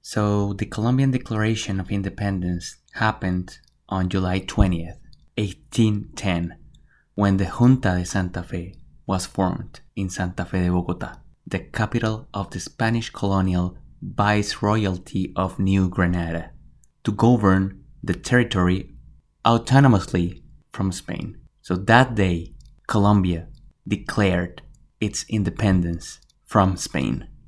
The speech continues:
Thank you for listening, thank you for joining, and thank you for learning a little bit about the Colombian culture.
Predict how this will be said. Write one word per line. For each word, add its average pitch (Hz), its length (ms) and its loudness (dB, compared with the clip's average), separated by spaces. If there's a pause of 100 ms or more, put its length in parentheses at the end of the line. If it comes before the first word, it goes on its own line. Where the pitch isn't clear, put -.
(180)
Thank 110 280 2
you 107 60 0
for 101 200 2
listening, 104 540 2 (520)
thank 101 220 2
you 101 60 -2
for 101 160 2
joining, 95 520 2 (840)
and 98 200 -2
thank 95 280 0
you 92 260 0 (220)
for 92 200 2
learning 90 560 2 (380)
a 98 80 -2
little 98 180 2
bit 87 300 -4 (220)
about 87 440 -4 (300)
the - 80 0
Colombian 90 420 4
culture. - 540 -6